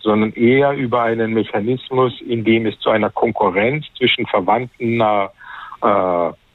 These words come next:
Individuen kommt und dann das Individuum, und das, da hier wird's kompliziert, aber wo das Individuum, das die, ähm, meisten Verwandten schon in der Gruppe hat, dann zurücksteht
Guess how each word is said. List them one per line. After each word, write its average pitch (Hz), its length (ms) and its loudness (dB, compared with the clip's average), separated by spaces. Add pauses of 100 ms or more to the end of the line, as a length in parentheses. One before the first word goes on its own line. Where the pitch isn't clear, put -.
(240)
Individuen 120 720 2
kommt 131 480 -2
und 113 320 -4
dann 107 380 0
das 104 160 2 (180)
Individuum, 143 800 2 (220)
und 113 240 -8
das, 113 180 0 (160)
da 113 120 2
hier 127 200 0
wird's 127 220 -2
kompliziert, 123 580 0 (400)
aber 117 380 0 (280)
wo 139 140 2
das 147 180 0
Individuum, 156 640 2
das 135 140 0 (120)
die, 123 260 2
ähm, 110 680 0 (180)
meisten 151 460 0
Verwandten 123 720 -2
schon 104 540 0
in 135 200 0
der 123 120 2
Gruppe 139 440 0
hat, 139 240 -2 (360)
dann 120 180 0
zurücksteht 127 880 0